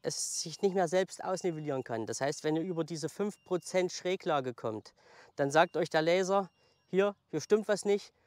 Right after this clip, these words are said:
guck doch mal, ähm, ich bin nicht mehr nivelliert." Ja? Und das finde ich auch sch-, super,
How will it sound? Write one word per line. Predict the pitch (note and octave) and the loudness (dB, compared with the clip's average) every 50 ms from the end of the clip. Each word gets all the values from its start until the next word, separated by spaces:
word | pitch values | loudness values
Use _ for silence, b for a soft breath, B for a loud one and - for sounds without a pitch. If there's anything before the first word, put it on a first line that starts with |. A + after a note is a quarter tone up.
| _ _ _ | _ _ _
guck | - G#3 G3+ - | -2 -2 -2 0
doch | - F#3 D3+ | -2 -4 0
mal, | E3 E3+ E3+ F3 F3 F3+ E3 - _ _ _ _ _ _ | 2 4 6 6 4 4 0 -6 _ _ _ _ _ _
ähm, | - D#3 D#3 D#3+ D#3+ D#3+ D#3 - | -2 0 2 2 2 2 0 -2
ich | - - - | -4 -6 -4
bin | - E3+ | -2 -2
nicht | F3 E3 D3 | -2 -2 0
mehr | D#3+ D#3+ | -2 0
nivelliert." | D#3+ D#3 D3+ C#3+ C3+ C3 C3 B2 A2+ - _ _ _ _ _ | 0 -2 -2 -4 -4 -2 -2 -2 -2 -4 _ _ _ _ _
Ja? | - B2 D3 F#3+ G3+ - _ _ b b b b b b b _ _ _ _ _ _ | -4 -2 -2 -2 -2 -6 _ _ b b b b b b b _ _ _ _ _ _
Und | _ - D3 - | _ -4 2 4
das | - - - - | 4 2 2 -2
finde | - - - F3+ E3 D3 | -8 -4 -4 -2 -2 -2
ich | C#3+ - | -4 0
auch | - E3+ A#3+ | 0 0 0
sch-, | - - - - - C3+ F3 | 0 -4 -8 -8 -6 -6 -6
super, | - B3+ C4 A#3+ C#4 D4 | -4 -4 2 4 4 4